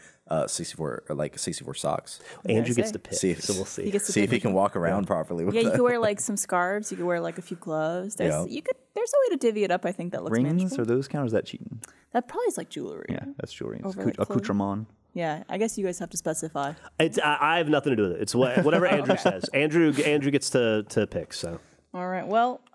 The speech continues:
Speaker 3: uh, it's about time to wrap up the main podcast, but we're gonna be doing the post show right after this.
Speaker 1: Mm-hmm.
Speaker 3: So if you are a first member, you'll be able to watch that very soon.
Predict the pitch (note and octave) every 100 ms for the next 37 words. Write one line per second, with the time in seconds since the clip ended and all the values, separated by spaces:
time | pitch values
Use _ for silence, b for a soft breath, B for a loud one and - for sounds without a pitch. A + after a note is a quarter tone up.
0 | - G3+ G3+ F#3+ A#3 G3+ A#3+ G#3 G3 G3+
1 | G3+ G3+ - F3 G3+ G3 G3 G#3+ G#3 A3
2 | A#3 - F#3 - F#3 F3+ F3 E3 E3 E3
3 | E3+ E3 E3+ E3 E3 E3 E3+ F3+ G3 E3+
4 | G3 F#3 E3+ D#3+ E3+ F3+ E3+ E3+ - E3
5 | - E3 E3 G3+ A#3 b b F3 F3 F3
6 | E3+ E3+ E3 E3 E3+ - F3+ F3+ - _
7 | _ _ _ - F#3+ A#3 A3 G#3 G#3 G3+
8 | A3